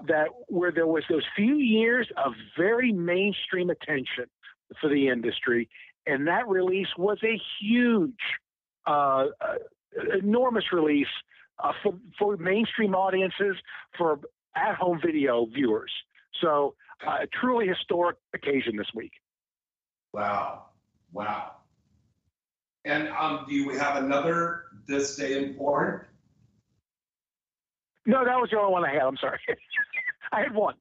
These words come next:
Speaker 1: <laughs>
Speaker 2: No? Or
Speaker 1: Hello?
Speaker 2: yes? Yes, I'm, I'm here.
Speaker 1: Okay,
Speaker 2: Hello?
Speaker 1: I'm sorry. My connection's getting cut off.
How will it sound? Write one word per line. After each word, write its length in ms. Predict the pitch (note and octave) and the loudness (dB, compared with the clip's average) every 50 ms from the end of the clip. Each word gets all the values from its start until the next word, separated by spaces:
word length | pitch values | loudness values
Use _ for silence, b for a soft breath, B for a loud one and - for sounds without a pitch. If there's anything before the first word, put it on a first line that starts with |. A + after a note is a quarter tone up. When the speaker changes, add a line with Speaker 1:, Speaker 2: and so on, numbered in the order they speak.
| _ - - | _ -10 -10
Speaker 1:
<laughs> 440 | - - _ - - _ _ - - - _ _ _ _ _ _ _ _ _ _ _ _ _ _ _ _ _ _ _ _ _ _ _ _ _ _ _ _ _ _ _ _ _ _ _ _ _ _ _ _ _ _ _ _ _ _ _ _ _ _ _ _ _ _ _ _ _ _ _ _ _ _ _ _ - | -10 -6 _ -6 -6 _ _ -8 -8 -8 _ _ _ _ _ _ _ _ _ _ _ _ _ _ _ _ _ _ _ _ _ _ _ _ _ _ _ _ _ _ _ _ _ _ _ _ _ _ _ _ _ _ _ _ _ _ _ _ _ _ _ _ _ _ _ _ _ _ _ _ _ _ _ _ -2
Speaker 2:
No? 300 | - - - - - - - | 0 2 2 2 0 0 0
Or 60 | - | 2
Speaker 1:
Hello? 180 | F3 F3+ D4+ | 2 4 4
Speaker 2:
yes? 120 | D#4+ D#4 - - _ _ - _ - - - _ _ _ _ _ _ _ _ _ _ | 2 0 0 -4 _ _ -20 _ -20 -20 -20 _ _ _ _ _ _ _ _ _ _
Yes, 340 | D#3 E3+ - - - - - - | -6 -4 -2 -2 -4 -6 -6 -4
I'm, 180 | - G3+ F#3+ F#3+ | -4 -4 -2 -2
I'm 320 | F#3+ G3 G#3+ A3 G#3 G3+ | -2 0 0 -2 -2 -4
here. 460 | G#3+ A3 G#3+ F#3+ - - - - - - _ _ _ _ _ _ _ _ _ _ _ _ _ _ _ _ _ _ _ _ _ _ _ | -4 -4 -2 -2 -4 -4 -6 -8 -12 -20 _ _ _ _ _ _ _ _ _ _ _ _ _ _ _ _ _ _ _ _ _ _ _
Speaker 1:
Okay, 180 | - F#3 - - | -4 -2 -2 0
Speaker 2:
Hello? 140 | - - - | 0 0 0
Speaker 1:
I'm 80 | D4 C#4+ - | -2 -2 -4
sorry. 160 | C4 A#3+ A3 | -2 -2 0
My 220 | G3 G3+ B3 C4+ - - | 0 0 -2 -2 -4 -4
connection's 500 | - G3+ F3 D#3 D3+ - - E3+ C#3+ B2 - | -6 -4 -2 -2 -4 -4 -4 -6 -6 -4 -2
getting 200 | D#3 C3+ C3 B2 | -2 -2 -2 -4
cut 200 | - C#3 C3 A#2 | -4 -2 -2 0
off. 280 | G#2+ G2 G2 - - | 0 0 0 -2 -4